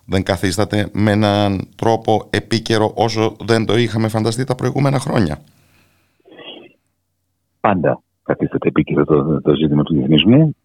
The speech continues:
Speaker 2: ε, και όχι μόνο όσο αφορά την αλληλεγγύη μεταξύ ελληματικών χωρών.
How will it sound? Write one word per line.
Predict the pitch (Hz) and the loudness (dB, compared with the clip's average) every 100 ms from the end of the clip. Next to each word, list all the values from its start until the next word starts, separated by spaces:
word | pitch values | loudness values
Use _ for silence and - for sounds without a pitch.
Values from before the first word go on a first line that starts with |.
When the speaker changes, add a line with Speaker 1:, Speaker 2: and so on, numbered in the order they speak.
| - _ _ - | -20 _ _ 0
Speaker 2:
ε, | 92 85 90 - | 2 4 2 0
και | - | 2
όχι | 131 127 | 4 6
μόνο | 123 123 127 123 | 6 8 6 4
όσο | 113 - | 2 4
αφορά | 104 90 98 104 123 - _ _ _ | 4 4 4 4 2 -2 _ _ _
την | - 95 | 2 6
αλληλεγγύη | 87 85 80 78 104 107 | 6 6 4 6 6 6
μεταξύ | 98 76 - 113 | 6 0 4 6
ελληματικών | 95 82 - 92 | 6 4 2 0
χωρών. | - 73 67 | 2 2 0